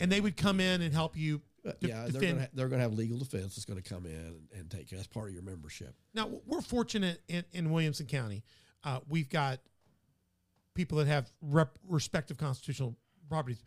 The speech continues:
Speaker 1: but there's other places in the state where to protect your life, you could be completely under scrutiny that could be scary to you at the
Speaker 2: Oh,
Speaker 1: time.
Speaker 2: absolutely, yes.
Speaker 1: So, so just use the weapon. Def-, you don't know what the state's attorney or what political s-, persuasion or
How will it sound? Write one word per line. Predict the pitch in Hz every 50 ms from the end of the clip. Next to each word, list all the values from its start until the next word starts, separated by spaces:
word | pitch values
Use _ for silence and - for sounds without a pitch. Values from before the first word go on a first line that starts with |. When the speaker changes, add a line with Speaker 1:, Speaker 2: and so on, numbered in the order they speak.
| - - - -
Speaker 1:
but | - 135
there's | 175 151 -
other | 185 175 165
places | - - 185 180 143 - 156 127
in | 143 139
the | 135 123
state | - - - 208 220 196 170 -
where | 135 135 139 131 123 113 - - - _ _ -
to | - 147
protect | 151 156 - 180 156 -
your | - 139 131
life, | 143 151 165 160 147 - - -
you | 147 151 156
could | - - 156 131
be | 123 143 143 143 -
completely | - 143 135 120 - 185 165 147 147 147 143
under | 135 127 120
scrutiny | 107 - - 170 139 143 135
that | 123 117
could | - 131 123
be | 120
scary | 110 - - - 143 139 127 110
to | - - 117
you | 104 101
at | 92
the | - 143
Speaker 2:
Oh, | -
Speaker 1:
time. | 160 135 123
Speaker 2:
absolutely, | 80 78 - 110 110 135 196 208 - 73 78 104
yes. | 143 147
Speaker 1:
So, | 202 190 -
so | 139 - 190 175
just | 147 123 - 233 - - - -
use | - 151 156 202 220 170
the | 214
weapon. | 185 175 170 160 - 160 151 147 - _ -
Def-, | 143 170 160 - _ - - - - _ _
you | - 160 185
don't | 208 185
know | 175
what | 170 170 185 -
the | -
state's | - - 185 170 - -
attorney | 156 - 170 170 165 165 160
or | 151
what | 165 - -
political | 156 160 165 165 156 - 165 156 160 165
s-, | - - - - -
persuasion | 170 151 - - 160 160 156 151 131 139 151 143
or | 143 143 139 135